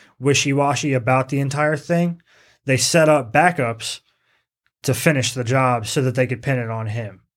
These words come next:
I don't know that for sure if there was a shooter in the grassy knoll, and if there was, like I said, I think it was just somebody else that could finish the job. So if that third shot,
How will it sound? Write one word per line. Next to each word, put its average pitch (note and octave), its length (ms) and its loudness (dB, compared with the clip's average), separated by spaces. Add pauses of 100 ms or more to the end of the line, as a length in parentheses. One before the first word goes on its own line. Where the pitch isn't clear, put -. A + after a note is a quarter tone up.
(200)
I D#3+ 120 2
don't G3+ 180 0
know G3+ 200 4
that F#3 140 -2
for E3+ 160 -2
sure E3 380 0
if E3 160 -8
there D3+ 100 0
was C3+ 120 0
a C3 40 -2
shooter D3+ 300 2
in C#3+ 60 -2
the C3 80 -6
grassy C3+ 340 -2
knoll, C#3+ 260 0
and D3 140 -2
if D3 80 -2
there C3 180 0
was, C#3+ 380 2
like C#3 160 0
I C3 40 0
said, B2 220 -2
I C3 100 0
think C#3+ 240 -2
it C#3 40 4
was C3+ 160 2
just C3 280 -2
somebody C#3 340 2
else B2+ 180 0
that A#2+ 140 -4
could A#2 100 -8
finish A#2+ 300 -6
the A#2+ 80 -10
job. A2 340 -4
So C3+ 160 0
if B2 100 0
that B2+ 200 2
third C#3+ 320 0
shot, C#3+ 440 0